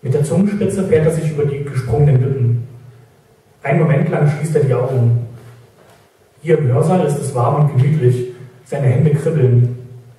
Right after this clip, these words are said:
Ein Geruch liegt in der Luft, kaum mehr wahrnehmbar. Ein Geruch, der ihm fast bekannt vorkommt.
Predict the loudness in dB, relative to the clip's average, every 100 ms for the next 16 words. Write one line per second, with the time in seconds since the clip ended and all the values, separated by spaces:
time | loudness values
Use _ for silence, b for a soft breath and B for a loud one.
0 | _ _ _ _ _ -6 -4 -2 -2 0
1 | -2 -4 -6 0 2 2 2 -2 -4 -10
2 | -18 -20 -20 _ _ -8 -2 2 2 2
3 | 0 0 0 2 2 2 0 -6 -20 -20
4 | -20 -20 _ _ _ _ _ _ _ -4
5 | 0 0 0 0 -2 -6 0 0 0 0
6 | -2 0 0 0 -6 -6 -6 -4 -6 -6
7 | -6 -6 -6 -4 -6